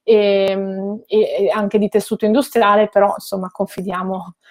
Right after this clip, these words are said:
che, che possa, che questi fondi che hanno pagato la cassa integrazione, che pagheranno forse in parte la sanità, ci possano sicuramente dare un sollievo. È come un'assicurazione,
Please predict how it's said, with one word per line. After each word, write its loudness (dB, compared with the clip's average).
che, -4
che -6
possa, 0
che -10
questi 2
fondi 4
che 0
hanno 2
pagato 2
la 2
cassa -2
integrazione, -2
che -6
pagheranno 0
forse -6
in -8
parte -8
la -8
sanità, -4
ci -6
possano 0
sicuramente 0
dare 4
un -6
sollievo. -4
È -12
come 0
un'assicurazione, 0